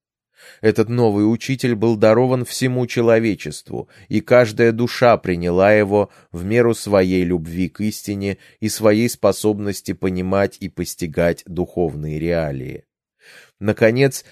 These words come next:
истинная религия освобождена от опеки первосвященников и всех священных каст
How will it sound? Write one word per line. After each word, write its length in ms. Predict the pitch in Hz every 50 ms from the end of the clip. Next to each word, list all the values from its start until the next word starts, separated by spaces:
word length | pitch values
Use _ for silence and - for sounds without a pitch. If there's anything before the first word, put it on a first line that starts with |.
| _ _
истинная 640 | 123 135 135 - - 135 127 120 120 120 117 113 110
религия 600 | 107 107 107 107 117 123 120 110 123 120 117 110
освобождена 1080 | - - 113 107 - - - 113 113 101 113 107 95 95 98 107 104 104 110 113 113
от 260 | - - 107 - - -
опеки 520 | 107 98 - - - 113 110 - - 110
первосвященников 1400 | 95 - 104 95 92 90 92 - - - 92 82 - - - 107 113 110 107 110 107 104 - 110 104 - - _ - - - - _
и 140 | - 117 107
всех 400 | - - - 127 123 117 - -
священных 880 | - 107 107 95 - - - 110 101 92 87 85 87 85 - - _
каст 480 | - 104 104 107 107 - - - _